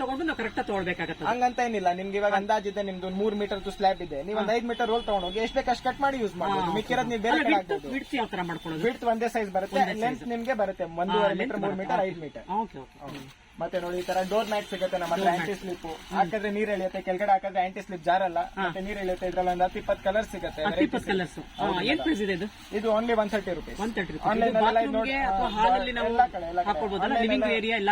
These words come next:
Speaker 1: ಕಡೆ ಹಾಕೋಬೋದು.
Speaker 2: ಹೌದು ಮೇಡಮ್.
Speaker 1: ಓಕೆ.
Speaker 2: ಆನ್ಲೈನ್ ಅಲ್ಲೆಲ್ಲ ಇದು ಟೂ ಹಂಡ್ರೆಡ್, ಟೂ ಫಿಫ್ಟಿಗೆ ಸೇಲ್ ಆಗುತ್ತೆ ಸಿಂಗಲ್
Speaker 1: ಓಕೆ, ಹಾ,
Speaker 2: ಮ್ಯಾಟ್.
Speaker 1: ಹಾ, ಹಾ.
Speaker 2: Only ಒನ್ ಟ್ವೆಂಟಿ ರುಪೀಸ್.
Speaker 1: ಓಕೆ.
Speaker 2: ಈ ತರ ಆರ್ಗನೈಸರ್ ಸಿಗತ್ತೆ ನಮ್ಮ ಹತ್ರ ನೋಡಿ, ಈ ತರ ಪಾರ್ಟಿಷನ್ ಆರ್ಗನೈಸರ್.
Speaker 1: ಹಾ. ಇದು ಕಿಚನ್ಗೆ?
Speaker 2: ಇಲ್ಲ, ಇಲ್ಲ, ಇದು ಬಟ್ಟೆ ಹಾಕೊಳ್ಳೋಕೆ.
Speaker 1: ಬಟ್ಟೆ ಹಾಕೊಳ್ಳೋದಕ್ಕೆ?
Speaker 2: ಕಂಪ್ರೆಸ್ ಮಾಡ್ಬೋದು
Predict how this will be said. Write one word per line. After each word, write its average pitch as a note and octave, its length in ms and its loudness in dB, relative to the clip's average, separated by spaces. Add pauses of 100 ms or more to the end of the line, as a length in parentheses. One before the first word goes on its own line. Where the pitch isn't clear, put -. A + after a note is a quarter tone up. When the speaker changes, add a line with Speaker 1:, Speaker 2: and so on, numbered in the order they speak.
Speaker 1:
ಕಡೆ G#3 120 -4
ಹಾಕೋಬೋದು. E3+ 380 -4
Speaker 2:
ಹೌದು D#3+ 180 -8
ಮೇಡಮ್. B2+ 200 -8
Speaker 1:
ಓಕೆ. - 160 -4
Speaker 2:
ಆನ್ಲೈನ್ A#3 260 2
ಅಲ್ಲೆಲ್ಲ G#3+ 260 2
ಇದು G3+ 220 0
ಟೂ A3 100 -2
ಹಂಡ್ರೆಡ್, G#3 200 -2
ಟೂ G#3+ 100 -6
ಫಿಫ್ಟಿಗೆ G3+ 380 -6
ಸೇಲ್ F#3 200 0
ಆಗುತ್ತೆ D3+ 280 -2
ಸಿಂಗಲ್ D#3+ 260 -4
Speaker 1:
ಓಕೆ, D3+ 80 -6
ಹಾ, C#3 120 -6
Speaker 2:
ಮ್ಯಾಟ್. D3 180 -10
Speaker 1:
ಹಾ, D3+ 60 -12
ಹಾ. D3 240 -6
Speaker 2:
Only G#3 220 -2
ಒನ್ F3+ 80 2
ಟ್ವೆಂಟಿ F3 300 -8
ರುಪೀಸ್. F3+ 220 -12 (140)
Speaker 1:
ಓಕೆ. E3 160 -8 (120)
Speaker 2:
ಈ F3 100 -12
ತರ F#3 80 0
ಆರ್ಗನೈಸರ್ G3+ 680 0
ಸಿಗತ್ತೆ E3+ 260 -6
ನಮ್ಮ D#3 180 -6
ಹತ್ರ D#3 240 -6
ನೋಡಿ, D#3 120 -4
ಈ D#3 160 -6
ತರ C#3+ 60 -2 (120)
ಪಾರ್ಟಿಷನ್ E3+ 420 -2
ಆರ್ಗನೈಸರ್. D#3 600 -4 (180)
Speaker 1:
ಹಾ. E3 100 2 (800)
ಇದು G#3+ 140 -2
ಕಿಚನ್ಗೆ? G#3+ 440 -2 (300)
Speaker 2:
ಇಲ್ಲ, F#3+ 100 -2 (100)
ಇಲ್ಲ, E3 160 -4
ಇದು E3+ 160 -6
ಬಟ್ಟೆ E3+ 180 -4
ಹಾಕೊಳ್ಳೋಕೆ. E3 360 -2
Speaker 1:
ಬಟ್ಟೆ F#3+ 160 -2
ಹಾಕೊಳ್ಳೋದಕ್ಕೆ? E3+ 560 -2
Speaker 2:
ಕಂಪ್ರೆಸ್ F3+ 360 -4
ಮಾಡ್ಬೋದು D#3+ 320 -4